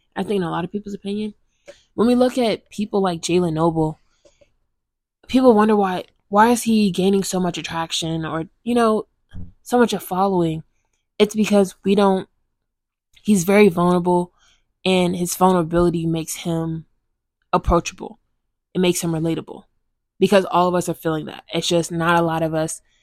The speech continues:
have, are comfortable with being so open about it.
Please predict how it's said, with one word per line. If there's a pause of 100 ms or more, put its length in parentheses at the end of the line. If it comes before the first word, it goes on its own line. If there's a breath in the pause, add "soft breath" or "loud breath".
(580)
have, (500)
are
comfortable
with
being
so
open
about
it.